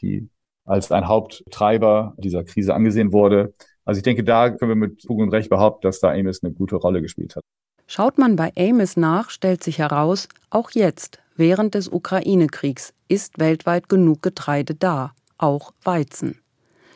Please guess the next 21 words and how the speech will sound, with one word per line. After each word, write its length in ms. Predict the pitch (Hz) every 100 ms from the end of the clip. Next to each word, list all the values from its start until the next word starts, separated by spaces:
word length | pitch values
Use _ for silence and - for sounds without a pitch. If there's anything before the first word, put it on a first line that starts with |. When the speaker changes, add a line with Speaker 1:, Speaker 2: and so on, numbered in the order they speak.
| _
Speaker 2:
Die 60 | 202
Ukraine 580 | 180 - 180 190 233 208
gehört 440 | 165 156 208 277
zwar 260 | - 156 139
zu 160 | -
den 160 | 147 143
großen 440 | - 156 196 165
Getreideexporteuren, 1300 | 147 - - 160 214 175 - - 196 - 202 208 240 269 _ _ _ _
gemessen 440 | 175 180 - -
an 140 | 185 175
der 120 | 170
globalen 600 | 160 151 147 170 262 202
Getreidemenge 840 | 160 - 156 160 170 170 175 214 - _ -
liegt 220 | 226 -
ihr 100 | 208
Anteil 400 | 175 220 220 214
aber 240 | - 190
bei 140 | 185 190
lediglich 600 | 190 220 247 240 220 -
vier 200 | - 196
Prozent. 640 | - 214 - 147 117 -